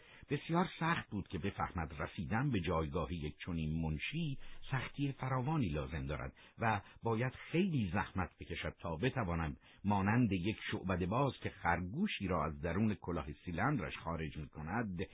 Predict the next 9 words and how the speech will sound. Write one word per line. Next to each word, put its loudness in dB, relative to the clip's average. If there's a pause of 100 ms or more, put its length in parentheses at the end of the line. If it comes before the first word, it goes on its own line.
(200)
یک -2
رأی 2
را 2 (240)
از -2
درون 4
تلفن -2
همراه -4 (100)
بیرون 0
بیاورد. -8